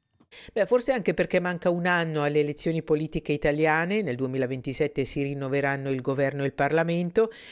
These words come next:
sicuramente perché lo scenario è cambiato, le guerre, l'ultima in particolare, hanno allontanato Giorgia Meloni dalle sue posizioni più solide, ad esempio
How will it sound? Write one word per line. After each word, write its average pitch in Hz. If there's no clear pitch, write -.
sicuramente 208
perché 151
lo 147
scenario 147
è 143
cambiato, 156
le 226
guerre, 135
l'ultima 135
in 131
particolare, 139
hanno 139
allontanato 151
Giorgia 139
Meloni 143
dalle 131
sue 143
posizioni 143
più 135
solide, 131
ad 123
esempio 139